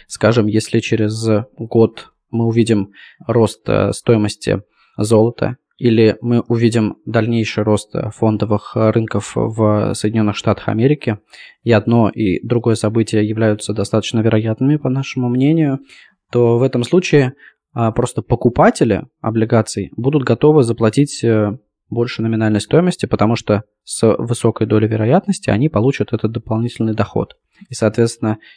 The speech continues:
клиенты, владельцы, у которых эта облигация будет в портфеле, которые решат её продать, смогут частично заработать тот, э,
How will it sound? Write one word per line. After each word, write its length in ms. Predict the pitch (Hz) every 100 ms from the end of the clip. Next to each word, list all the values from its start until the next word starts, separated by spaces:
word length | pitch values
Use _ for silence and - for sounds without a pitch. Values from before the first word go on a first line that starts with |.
| _ _
клиенты, 680 | 123 120 151 175 - 87 - _
владельцы, 760 | - 113 110 135 147 - 113 - _
у 60 |
которых 300 | - 120 117
эта 140 | 117 107
облигация 500 | 110 110 110 - 110
будет 280 | 117 113 -
в 40 |
портфеле, 480 | 117 - - 120 113
которые 360 | - 113 110
решат 320 | 110 - 107 110
её 120 | 101
продать, 440 | 107 113 202 - _ _ -
смогут 440 | - 135 151 - _ -
частично 680 | 131 - - - 143 104 -
заработать 640 | 120 113 110 131 127 101 -
тот, 340 | 117 - -
э, 260 | 110 104